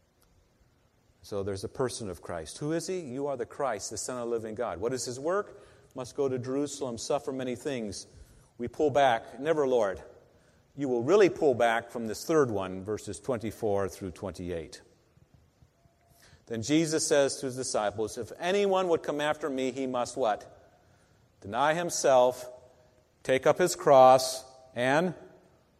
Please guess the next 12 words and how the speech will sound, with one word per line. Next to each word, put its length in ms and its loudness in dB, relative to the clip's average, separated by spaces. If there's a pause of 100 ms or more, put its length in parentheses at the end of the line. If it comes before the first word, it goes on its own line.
(160)
follow 420 2
me. 280 2
For 180 -4
whoever 360 4
wants 360 0
to 100 -4
save 400 2
his 200 -2
life 380 0
will 140 -2
lose 300 -2
it, 220 -8